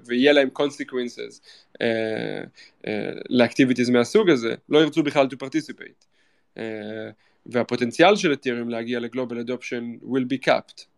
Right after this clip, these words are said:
אז יהיה מעניין להסתכל על הכלים שהתפתחו בתקופה הקרובה,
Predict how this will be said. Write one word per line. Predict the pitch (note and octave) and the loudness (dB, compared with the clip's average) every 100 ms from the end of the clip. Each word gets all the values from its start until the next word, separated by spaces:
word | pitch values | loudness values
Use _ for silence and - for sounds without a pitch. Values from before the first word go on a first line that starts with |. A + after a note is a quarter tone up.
| _ _ _ _ _ _ _ - _ _ _ _ _ _ _ _ _ _ _ _ _ _ _ _ _ _ | _ _ _ _ _ _ _ -20 _ _ _ _ _ _ _ _ _ _ _ _ _ _ _ _ _ _
אז | - A2 - - _ _ _ - | -16 -16 -20 -20 _ _ _ -4
יהיה | C3 C3+ | 2 6
מעניין | C#3 C3+ C3+ C3 | 4 4 0 -4
להסתכל | A#2+ A#2+ B2+ | -8 -8 -4
על | B2 A#2+ | -4 -4
הכלים | - A#2+ B2 C#3+ | -8 -8 -6 -6
שהתפתחו | B2+ A#2 - A2+ - A#2+ | -6 -12 -12 -14 -8 -6
בתקופה | A2+ - A#2 B2 | -6 -8 -2 2
הקרובה, | A#2 - A#2 A#2 | 2 0 -2 -2